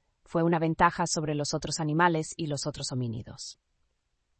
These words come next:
El problema de los humanistas es pensar que nosotros somos el techo o que la I A nunca podrá llegar a donde estamos y sobrepasarnos en muchos aspectos.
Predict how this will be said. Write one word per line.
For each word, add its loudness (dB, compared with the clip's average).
El 2
problema 6
de 4
los 0
humanistas -2
es -6
pensar 0
que -6
nosotros -2
somos -2
el -6
techo -4
o -6
que -2
la 2
I 2
A 2
nunca 0
podrá 0
llegar -2
a -2
donde -2
estamos -2
y -2
sobrepasarnos 0
en -2
muchos -2
aspectos. -6